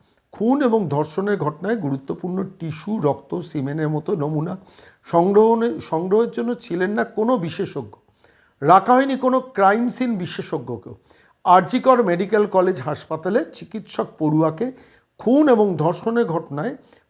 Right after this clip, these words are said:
ফরেন্সিক নমুনা সংগ্রহণ করেছেন কে? সো-, সোমবার সুপ্রিম কোর্টে শুনানিতে উঠেছিল এই প্রশ্ন। উত্তর খুঁজতে গিয়ে এবার সামনে এলো এই তথ্য যে এই টিমে ছিল দুজন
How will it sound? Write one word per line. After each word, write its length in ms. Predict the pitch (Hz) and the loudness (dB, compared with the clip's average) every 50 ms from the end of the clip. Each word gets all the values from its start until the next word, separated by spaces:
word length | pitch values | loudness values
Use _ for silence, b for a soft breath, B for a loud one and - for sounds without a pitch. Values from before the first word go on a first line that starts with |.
| _ | _
ফরেন্সিক 560 | - 160 170 202 277 302 247 - - 285 196 180 | 2 2 4 4 2 0 -2 -2 -4 -4 -2 0
নমুনা 440 | 160 160 165 175 190 196 196 202 | 0 0 2 2 0 0 0 0
সংগ্রহণ 640 | 196 - - 165 147 147 143 151 170 190 185 180 175 165 | -2 -4 -6 -6 -6 -4 -2 0 0 0 0 -2 -4 -6
করেছেন 440 | - 175 170 160 160 - 180 170 | -4 -2 -2 -2 -2 -2 -4 -4
কে? 440 | 151 160 - 180 202 254 320 - - - b b b b b b b b _ | -4 -2 2 4 4 4 4 0 -10 -20 b b b b b b b b _
সো-, 300 | - - - - 170 - - - | -20 -18 -12 -10 -10 -10 -10 -12
সোমবার 460 | - - 160 180 208 214 226 233 240 | -2 0 0 0 2 2 2 2 0
সুপ্রিম 460 | - - - 160 156 - 196 185 175 | 0 0 -4 -4 -4 -4 -6 -6 -4
কোর্টে 240 | 165 175 175 208 208 | -2 -4 -2 -2 -4
শুনানিতে 720 | 202 - - 147 147 156 165 165 160 160 - - - 151 | -4 -4 -6 -6 -4 -4 -4 -6 -8 -10 -10 -8 -4 -4
উঠেছিল 460 | 147 156 127 - - 156 156 175 175 | -4 -4 -6 -6 -10 -6 -4 -2 0
এই 80 | 156 147 | 0 -2
প্রশ্ন। 440 | 151 - 160 - - - 247 285 - B B B B B B B B - - | -2 -6 -12 -10 -6 -4 -4 -4 -4 B B B B B B B B -4 -2
উত্তর 420 | 233 226 - - - 330 330 269 | -2 -2 -2 0 2 2 2 2
খুঁজতে 520 | - - 226 165 - - 220 208 190 156 139 131 | 0 -2 -2 -2 0 2 2 2 2 2 -6 -6
গিয়ে 180 | 156 185 240 285 | -4 -4 -2 -2
এবার 280 | - 156 156 175 170 | -2 0 0 0 -2
সামনে 420 | - - - 135 127 135 147 151 156 | -4 -8 -8 -8 -8 -8 -6 -8 -6
এলো 200 | 160 170 156 139 | -6 -4 -4 -4
এই 100 | 131 131 - | -4 -6 -6
তথ্য 360 | - 139 135 - - 214 285 330 - b b b b b b _ | -10 -10 -10 -10 -10 -10 -10 -10 -12 b b b b b b _
যে 120 | 143 160 165 | -4 -4 -4
এই 340 | 165 - 208 180 220 269 | -2 2 2 4 4 4
টিমে 340 | 262 - 226 208 196 208 214 202 - - - | 2 -2 -4 -4 -4 -4 -6 -6 -10 -14 -18
ছিল 320 | - - 170 156 185 - | -18 -14 -12 -8 -6 -8
দুজন 500 | - 254 147 127 131 131 147 151 220 254 | -8 -8 -10 -10 -8 -6 -4 -4 -4 -6